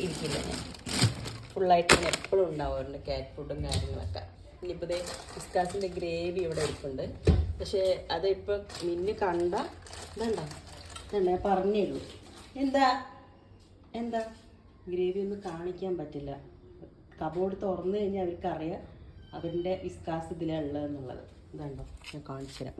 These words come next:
അവൻ കാണണ്ട. ഇതാണ് ഗ്രേവി, അതുമാതിരി നിറച്ചുണ്ട് കബോർഡിൽ അവരുടെ ഗ്രേവി സംഭവങ്ങൾ. ഇത് നോക്ക്, മിനിറ്റ് കൊണ്ട് ഇവിടെ എത്തി, കണ്ട, കണ്ണു അടച്ചു തരാം.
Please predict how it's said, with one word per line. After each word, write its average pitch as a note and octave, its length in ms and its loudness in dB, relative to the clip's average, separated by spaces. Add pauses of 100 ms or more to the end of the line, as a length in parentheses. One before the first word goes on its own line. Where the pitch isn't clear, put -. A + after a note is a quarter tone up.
അവൻ D3 180 0
കാണണ്ട. C3 320 -6 (240)
ഇതാണ് D3+ 240 0 (100)
ഗ്രേവി, C3+ 340 0 (260)
അതുമാതിരി C#3+ 360 0
നിറച്ചുണ്ട് C3 540 0
കബോർഡിൽ A#2+ 420 4 (880)
അവരുടെ D3+ 320 0
ഗ്രേവി C#3+ 260 4 (220)
സംഭവങ്ങൾ. C#3+ 400 -2 (140)
ഇത് F3+ 180 8
നോക്ക്, A3+ 240 6 (420)
മിനിറ്റ് F3+ 320 4
കൊണ്ട് F3+ 160 4
ഇവിടെ D3 180 2
എത്തി, - 200 -4
കണ്ട, D#3+ 120 -4 (600)
കണ്ണു D3+ 220 0
അടച്ചു C3 200 -4
തരാം. - 220 -4